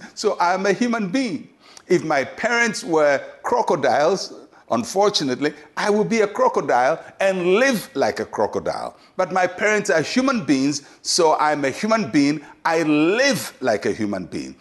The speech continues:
That is what it is. Our parent is God Almighty, and so we live like him. We do his actions. We choose the things he chooses. We practice what he practices.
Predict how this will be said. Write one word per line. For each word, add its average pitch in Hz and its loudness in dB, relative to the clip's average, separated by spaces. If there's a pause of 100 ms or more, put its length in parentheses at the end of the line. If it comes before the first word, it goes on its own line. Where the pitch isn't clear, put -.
(180)
That 226 -2
is 208 -2
what 208 0
it 185 0
is. 220 -4 (640)
Our 120 4
parent 202 -2
is 175 0
God 175 2
Almighty, 165 2 (280)
and 156 0
so 165 2
we 160 2
live 160 2
like 92 -4
him. 92 -6
We 123 -2 (120)
do 214 2 (120)
his - -4
actions. 101 -4
We 127 0 (240)
choose 214 0
the 151 0
things 160 -2
he 151 -4
chooses. 117 -6
We 139 0 (200)
practice 214 -2
what 151 -2
he 151 0
practices. 147 -4